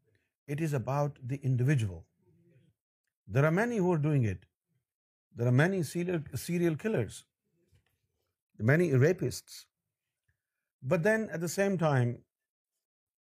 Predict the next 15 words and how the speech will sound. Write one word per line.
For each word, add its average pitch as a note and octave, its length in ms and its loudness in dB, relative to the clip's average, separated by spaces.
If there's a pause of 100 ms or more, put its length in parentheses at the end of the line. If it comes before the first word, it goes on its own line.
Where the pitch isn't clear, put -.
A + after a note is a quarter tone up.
(120)
what C#3+ 200 -2
we E3 180 4
hear E3 180 4
today B2+ 460 2 (1300)
is A#2+ 140 -2
that C3 160 2 (520)
refugees B2+ 720 4 (1300)
who C3 420 2 (1000)
were A2+ 580 2 (360)
taken C3+ 360 2
in G2+ 300 2 (100)
by G#2 540 2
Germany, G#2+ 640 2
by F#2+ 340 -6
Sweden, F#2+ 640 -2